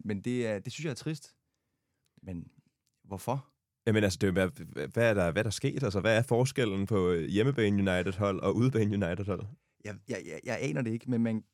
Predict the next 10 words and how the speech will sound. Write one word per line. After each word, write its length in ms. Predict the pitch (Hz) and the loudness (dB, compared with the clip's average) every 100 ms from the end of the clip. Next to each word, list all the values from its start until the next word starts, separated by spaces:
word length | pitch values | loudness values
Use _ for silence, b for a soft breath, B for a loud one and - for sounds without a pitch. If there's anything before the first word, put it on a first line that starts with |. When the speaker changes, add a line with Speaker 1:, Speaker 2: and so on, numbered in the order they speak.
| _ | _
Speaker 1:
kan 140 | 123 | -6
måske 300 | 117 117 147 | -4 -6 -10
sige, 380 | 135 - 165 175 | -10 -8 -8 -6
at 180 | 127 - | -8 -4
det 140 | 135 | -4
her, 360 | 120 127 113 107 | 0 0 0 -4
øh, 240 | 104 98 95 | -4 -6 -6
den 120 | 117 | -4
her 200 | 117 107 | -2 -2
udebane-streak, 2000 | - 120 139 127 107 101 98 95 95 95 98 98 - - - - - - - 110 110 | -4 -4 -4 -2 -4 -4 -4 -6 -6 -6 -8 -10 -12 -10 -8 -10 -12 -14 -10 -4 -4